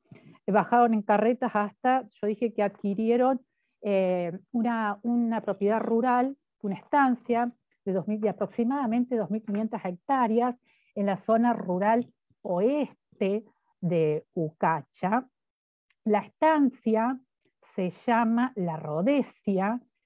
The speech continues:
esta fue comprada a Ger Carlos Freites, como reza en la escritura original,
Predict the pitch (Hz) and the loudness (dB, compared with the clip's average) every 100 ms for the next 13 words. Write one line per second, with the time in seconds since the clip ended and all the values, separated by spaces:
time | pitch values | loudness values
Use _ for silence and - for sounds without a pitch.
0 | _ 165 - 196 240 240 220 190 220 233 | _ -14 -12 -2 -2 2 0 2 0 2
1 | 220 208 220 277 _ 170 - 208 208 190 | 2 0 -2 -4 _ -10 -2 -4 -2 -2
2 | 185 175 - 277 269 196 - - 175 165 | -2 -2 0 2 2 0 -6 -8 -4 -4
3 | 185 185 - 175 175 _ 214 220 294 240 | -4 -4 -4 -6 -8 _ -2 0 0 2
4 | 208 185 160 _ 160 220 208 220 | 2 0 -2 _ -4 -2 0 0